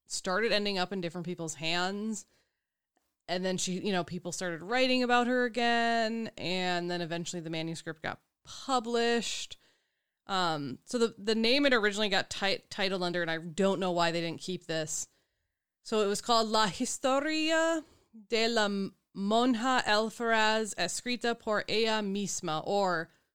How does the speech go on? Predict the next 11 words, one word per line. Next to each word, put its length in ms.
Story 520
of 120
the 100
Nun 440
Lieutenant, 600
written 320
by 200
herself. 720
And 160
I'm 80
like, 220